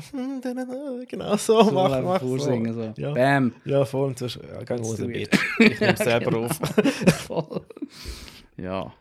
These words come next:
Speaker 2: Mal schauen, vielleicht passiert das noch. Aber eben, bestenfalls in den meisten Produktionen,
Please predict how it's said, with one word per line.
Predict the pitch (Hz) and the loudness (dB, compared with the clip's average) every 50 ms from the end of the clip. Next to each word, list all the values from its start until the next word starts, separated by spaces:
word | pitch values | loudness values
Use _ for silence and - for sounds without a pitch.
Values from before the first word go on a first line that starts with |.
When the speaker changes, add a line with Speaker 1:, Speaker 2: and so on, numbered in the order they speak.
| _ _ _ _ - | _ _ _ _ 0
Speaker 2:
Mal | 170 208 226 | 4 6 8
schauen, | 196 160 165 170 185 | 10 10 10 8 8
vielleicht | - - 147 147 139 - | 4 2 0 0 0 -2
passiert | 139 127 - 120 110 110 110 - 113 | -4 -6 -4 -2 -2 -2 -4 -4 -6
das | 107 - | -8 -8
noch. | 101 92 92 98 _ _ _ _ _ _ _ _ _ _ _ _ _ _ _ _ _ _ _ _ _ _ _ _ _ _ _ - | -8 -8 -8 -10 _ _ _ _ _ _ _ _ _ _ _ _ _ _ _ _ _ _ _ _ _ _ _ _ _ _ _ -4
Aber | 123 120 117 131 | -4 0 4 4
eben, | 139 135 131 120 113 | 4 4 4 2 2
bestenfalls | 123 123 127 - - - - 123 117 120 120 - 110 | 2 0 0 0 -2 -6 -4 -2 0 0 -2 -2 -6
in | - | -10
den | - 120 113 123 123 - - - - - 110 | -10 -10 -10 -10 -10 -12 -16 -16 -12 -10 -8
meisten | 95 110 123 - - 113 - | -6 -8 -8 -8 -10 -12 -12
Produktionen, | - - 117 117 120 - - - - 117 117 117 117 117 117 113 | -12 -12 -10 -10 -10 -10 -10 -12 -10 -10 -8 -8 -8 -8 -8 -10